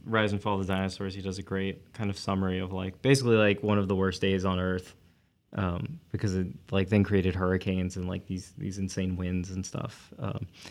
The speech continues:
and just, like, yeah, it was like an atomic bomb going off, but orders of magnitude bigger. So just any,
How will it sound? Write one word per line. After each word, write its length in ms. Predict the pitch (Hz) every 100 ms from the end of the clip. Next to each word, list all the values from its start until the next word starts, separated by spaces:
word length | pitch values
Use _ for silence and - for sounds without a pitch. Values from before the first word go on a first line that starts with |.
| - -
and 100 | 98
just, 180 | 90 -
like, 340 | 90 87 - - _ _ _ _ _ -
yeah, 180 | 110 107
it 40 |
was 140 | 104 107
like 140 | 101
an 100 | 107
atomic 380 | 98 107 92 87
bomb 180 | 95 90
going 200 | 90 87
off, 180 | 90 95
but 160 | 92 90 87 - - - _ _ -
orders 260 | 110 92 87
of 60 |
magnitude 400 | 90 92 92 95
bigger. 360 | 92 92 92 80
So 180 | - -
just 180 | 92 90
any, 300 | 101 98 92